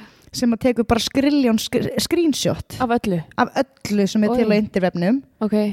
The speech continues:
Speaker 1: Þannig að þú getur farið inn á Wayback Machine og skrifa bara blogg punktur centra punktur is skástrik vút, eins og ég var með,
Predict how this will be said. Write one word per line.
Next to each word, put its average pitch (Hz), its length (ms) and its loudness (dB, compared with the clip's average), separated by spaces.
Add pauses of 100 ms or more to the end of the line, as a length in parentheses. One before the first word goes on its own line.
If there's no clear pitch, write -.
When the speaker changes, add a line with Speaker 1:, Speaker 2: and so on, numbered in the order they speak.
(220)
Speaker 1:
Þannig 220 280 2
að 214 180 2
þú 277 160 0
getur 254 220 -2
farið 208 360 2
inn 220 120 0
á - 40 -2
Wayback 233 460 -2
Machine 196 400 0
og 202 100 -6
skrifa 240 240 0
bara 220 120 2
blogg 226 260 -2
punktur 214 220 0
centra 214 240 0
punktur 196 200 -2
is 185 240 0
skástrik 196 400 -2
vút, 180 520 -6
eins 185 200 -2
og 196 80 2
ég 180 120 2
var 165 80 0
með, 175 220 0